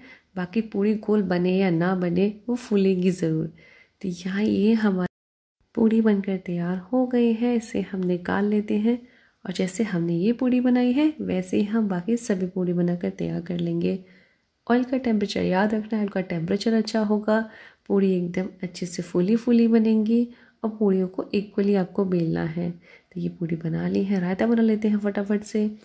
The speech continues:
तो ये दही में पानी डाल के मैंने पहले से चला लिया था। नमक डालेंगे, यहाँ मैंने सफ़ेद नमक इसमें डाला है। इसमें जाएगा थोड़ी सी लाल मिर्च पाउडर, बूंदी, भुना हुआ ज़ीरा पाउडर, काला नमक,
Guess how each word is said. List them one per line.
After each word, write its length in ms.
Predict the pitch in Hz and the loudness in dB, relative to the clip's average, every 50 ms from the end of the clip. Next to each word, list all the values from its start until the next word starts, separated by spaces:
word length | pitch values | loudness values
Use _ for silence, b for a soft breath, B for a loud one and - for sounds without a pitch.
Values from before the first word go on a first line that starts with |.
| B B B B B B B - | B B B B B B B 0
तो 60 | - | 2
ये 60 | 233 226 | 2 6
दही 400 | 202 208 202 202 208 220 220 214 | 6 6 4 4 2 0 0 0
में 240 | 214 220 214 214 220 | 0 -2 -2 -2 -2
पानी 200 | 208 196 202 214 | 0 2 4 4
डाल 160 | 220 202 196 | 4 4 4
के 80 | 214 | 4
मैंने 160 | 214 220 220 233 | 4 4 4 2
पहले 240 | 220 233 190 180 175 | 2 0 0 0 0
से 120 | - 214 | 0 -2
चला 280 | 208 - 220 214 240 254 | 0 2 2 4 4 4
लिया 260 | 254 240 233 226 214 | 4 4 4 4 4
था। 200 | 214 214 208 208 208 208 B B B B B B B - | 2 0 0 -2 -2 -4 B B B B B B B -4
नमक 260 | 190 190 190 196 190 190 | 0 0 0 0 0 -2
डालेंगे, 360 | 202 190 180 180 180 180 180 | -2 -2 0 0 0 0 0
यहाँ 160 | 180 180 180 | 0 0 -2
मैंने 180 | 180 180 175 180 | -2 -2 -4 -4
सफ़ेद 440 | 175 - 170 - - 196 196 196 202 | -6 -8 -10 -8 -8 -8 -6 -4 -2
नमक 200 | 196 196 190 190 185 | 0 -2 -2 -4 -6
इसमें 260 | 180 - 190 180 175 | -6 -4 -4 -2 -2
डाला 240 | 180 175 175 175 175 | -2 -2 0 0 -2
है। 240 | 175 175 180 180 | -2 -2 -2 -4
इसमें 920 | 175 180 - - _ _ _ _ _ _ _ _ _ _ _ - - 233 226 | -4 -8 -12 -16 _ _ _ _ _ _ _ _ _ _ _ -2 0 2 4
जाएगा 280 | 208 208 196 190 190 | 4 4 2 2 2
थोड़ी 180 | 185 190 185 180 | 2 2 2 0
सी 120 | 175 - | 0 -2
लाल 260 | 185 185 185 185 185 196 | -4 -2 -2 0 2 2
मिर्च 140 | 202 202 | 2 2
पाउडर, 640 | - - 202 190 185 180 175 185 185 185 185 185 185 180 | 0 0 -2 0 0 0 2 2 2 2 2 0 0 -2
बूंदी, 720 | 180 175 185 185 190 185 185 190 190 190 185 185 185 180 180 | -2 -2 0 0 0 2 2 2 2 2 2 0 0 -2 -2
भुना 220 | 185 180 175 180 175 | -2 -2 0 0 0
हुआ 260 | 175 175 180 185 180 | 2 2 2 0 0
ज़ीरा 360 | 175 170 175 175 175 185 190 190 | 0 2 2 2 4 2 2 0
पाउडर, 600 | 190 - 190 190 185 180 185 185 185 190 190 190 190 B B B B B B B B _ - | 0 0 0 0 2 2 2 2 2 2 0 0 -4 B B B B B B B B _ -8
काला 320 | - 190 185 185 190 196 196 | -4 -4 -2 0 0 0 2
नमक, 560 | 190 190 185 185 185 185 185 185 185 185 185 | 0 0 0 0 0 0 0 -2 -4 -6 -8